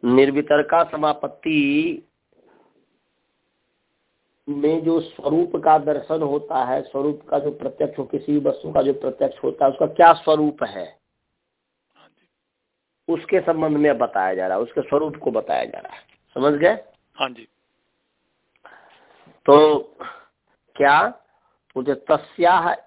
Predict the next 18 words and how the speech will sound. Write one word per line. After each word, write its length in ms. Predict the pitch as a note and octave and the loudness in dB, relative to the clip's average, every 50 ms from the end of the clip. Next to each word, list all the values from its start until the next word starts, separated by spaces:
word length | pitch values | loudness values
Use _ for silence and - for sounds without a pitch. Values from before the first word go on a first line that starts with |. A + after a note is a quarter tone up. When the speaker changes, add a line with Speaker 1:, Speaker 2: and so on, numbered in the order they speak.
| _ _ - | _ _ -2
Speaker 1:
एक 380 | E3 E3+ F3+ F#3+ F#3+ F#3+ - D#3 | 0 2 2 2 2 0 -6 -12
बुद्ध्युपक्रमो 1120 | C#3 C#3+ D#3 C#3+ C3+ B2+ D3+ F#3 - - - _ - D3+ D3 C#3+ C#3+ C#3 D3 E3+ - - - _ _ _ _ _ - | -10 -10 -10 -12 -10 -10 -10 -10 -10 -12 -18 _ -4 -2 -2 0 0 -2 -2 -4 -6 -8 -14 _ _ _ _ _ -20
ह्यार्थात्मा 1200 | - - D3+ C#3 C#3+ C3+ - - - B2+ C#3 C#3 C#3 - - - D3 D3 C#3+ C3+ C3 C3+ C#3 - - _ _ _ _ _ _ _ _ _ _ _ _ _ _ _ _ _ _ _ _ _ _ - | -6 -2 0 0 0 0 -2 -4 -2 0 2 2 0 -2 -6 -6 -2 0 2 2 2 0 -2 -4 -8 _ _ _ _ _ _ _ _ _ _ _ _ _ _ _ _ _ _ _ _ _ _ -2
अणुप्रचय 680 | C#3+ D3 D#3+ F3 F3 E3+ - E3+ D#3+ D3+ - D#3+ D#3+ | 0 2 2 2 0 0 -2 -2 -2 -2 0 0 0
विशेषात्मा 1040 | D#3 D3+ D3 C3 - D3+ D3+ C3 - C3+ C3 C3 C3 - C#3 C#3 C#3+ C#3+ D3 C#3+ - - - | 0 0 -4 -6 -4 -4 -4 -2 0 0 0 0 0 -4 -6 -4 -4 -4 -4 -6 -8 -12 -12
गवादिर 640 | - A#2 C3 C3 C3 B2+ B2+ C3 B2+ D3+ D#3 D#3+ E3+ | -4 -2 0 2 4 4 4 4 2 0 -4 -4 -6
घटादिर 600 | D3+ C#3+ A2+ A2+ A2+ - B2+ B2 B2+ B2+ C#3+ C#3 | -8 -8 -10 -8 -4 0 0 0 0 0 0 -2
वा 180 | C3 B2+ B2+ B2 | 0 0 -2 -2
लोकः। 640 | B2 A#2 A2+ G#2+ - - A2 G2+ - - - - - _ _ _ _ _ _ - - | -2 -2 -4 -4 -4 -6 -8 -8 -8 -10 -12 -14 -14 _ _ _ _ _ _ -12 -8
ये 100 | A2 A2+ | -6 -6
जो 120 | A#2+ A#2+ | -6 -6
कल 200 | A#2+ - - B2+ | -6 -6 -6 -4
मैंने 220 | A#2+ B2+ B2 B2+ B2+ | -4 -4 -4 -4 -4
बताया 400 | A#2 A#2+ G2+ G2+ G2 G#2 G#2 G#2+ | -4 -4 -4 -4 -2 -2 -2 -4
था 100 | G#2 - | -6 -10
आपको, 240 | - F#2+ - - | -14 -14 -12 -10
Speaker 2:
हाँ 100 | C#3 B2+ | -10 -10
जी। 160 | A2 - - | -10 -12 -16